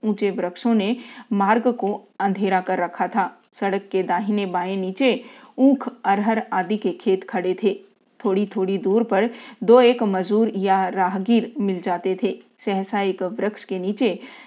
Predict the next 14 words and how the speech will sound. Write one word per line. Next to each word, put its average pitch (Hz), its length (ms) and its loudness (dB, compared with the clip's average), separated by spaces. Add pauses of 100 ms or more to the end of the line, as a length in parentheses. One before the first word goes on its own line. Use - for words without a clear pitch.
(140)
दस 254 260 4
बारह 208 440 2
स्त्री 208 300 0
पुरुष 196 380 -2 (180)
सशंकित 220 600 -2
भाव 185 340 0
से 208 320 -2 (720)
दुबके 233 360 0
हुए 226 260 4
दिखाई 196 380 -2
दिए। 185 360 -4 (500)
सबके 262 440 4
सब 247 360 4
सामने 214 560 0